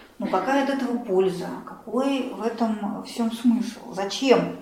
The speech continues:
мне об этом читать? Зачем ей это всё помнить? И зачем ей во всём этом рассказывать? Ещё, правда, у меня возникает вопрос такой задать.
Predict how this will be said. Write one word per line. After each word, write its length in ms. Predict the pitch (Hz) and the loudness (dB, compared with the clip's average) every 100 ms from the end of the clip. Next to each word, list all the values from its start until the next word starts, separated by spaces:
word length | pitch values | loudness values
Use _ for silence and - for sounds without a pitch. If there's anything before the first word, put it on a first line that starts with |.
| - - - | -16 -18 -4
мне 280 | 208 208 190 | 0 2 2
об 120 | 185 | 2
этом 240 | 190 190 | -2 -4
читать? 580 | 175 233 262 311 359 - | -6 -4 4 4 4 -2
Зачем 440 | 185 185 - 220 185 | -4 -4 0 0 0
ей 180 | 180 175 | -2 -2
это 140 | 175 | -6
всё 160 | - 185 | -10 -10
помнить? 680 | - 311 311 285 - - | -4 -2 0 -2 -6 -8
И 40 | 226 | 0
зачем 360 | 226 226 247 | 2 4 4
ей 140 | 233 220 | 6 4
во 120 | 208 | 2
всём 200 | 202 220 | 0 -2
этом 160 | 208 233 | -2 -2
рассказывать? 460 | 226 226 208 156 165 | -2 2 2 2 -4
Ещё, 160 | 175 | -8
правда, 260 | 190 - 160 | -8 -10 -10
у 40 | |
меня 140 | 175 175 | -10 -10
возникает 400 | 170 170 185 180 | -10 -10 -8 -6
вопрос 300 | 202 170 - | -6 -4 -6
такой 280 | - - - | -8 -8 -10
задать. 320 | - - | -10 -14